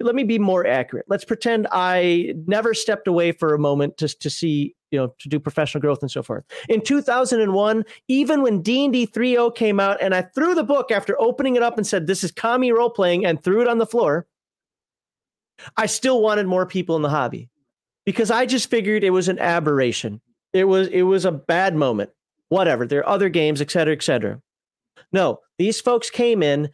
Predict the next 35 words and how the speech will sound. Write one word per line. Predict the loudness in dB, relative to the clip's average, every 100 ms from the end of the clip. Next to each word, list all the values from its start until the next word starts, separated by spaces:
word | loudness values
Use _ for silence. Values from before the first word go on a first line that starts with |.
| -4
and | 0 0
like | 0
they | 0
did | 0 0
with | -2 -2
comic | -2 0 0 0
books | -2 -2 -2
and | 0
are | -2
trying | -2 0 0 0
to |
do | 0
with | 0
anime, | 2 2 2 2 0 -2 -10 -6
they | 0 0 2
come | 0 0 2
in, | 2 2 -2 -6
say | -2 0
they | 2 0
can | 0
do | 0
something | 0 -2 0 0
better, | 2 2 0 -2 _
take | -2 -2 2
over | 0 2
like | 2 0
a | -2
fucking | -2 -2 0 0
virus. | 2 2 0 -6 -18 _ _ _ _ _ _ _ _ _ _ _ _ -6
An | -4 0
eighty | 0 0 0
I | -2
Q | 0 -2 0
virus | 2 0
because | -2 -4 -2 0 0